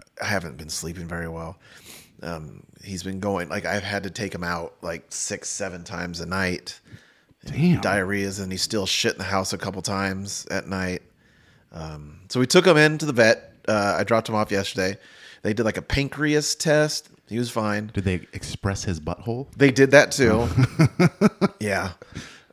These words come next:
Speaker 1: Uh, I, I've told you that story about my old dog.
Speaker 2: Uh, maybe.
Speaker 1: When I took him and, and the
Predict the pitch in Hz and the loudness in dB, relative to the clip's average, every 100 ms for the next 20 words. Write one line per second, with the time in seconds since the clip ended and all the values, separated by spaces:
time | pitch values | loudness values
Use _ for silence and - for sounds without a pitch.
0 | - - 120 - 143 - 170 160 131 104 | -10 -2 0 4 4 6 4 6 4 4
1 | 87 - 92 85 87 90 76 87 - 85 | 0 -2 -4 -4 -2 -4 -4 -6 -4 -4
2 | 82 90 95 - _ _ _ - 120 135 | -4 -4 -4 -10 _ _ _ -6 0 2
3 | 143 135 165 240 202 240 - - 104 101 | 2 2 0 -2 -4 -8 -10 -8 -6 -4
4 | 127 120 113 101 _ _ _ _ _ 113 | -4 -2 -6 -8 _ _ _ _ _ -8
5 | - 107 107 | -6 -6 -6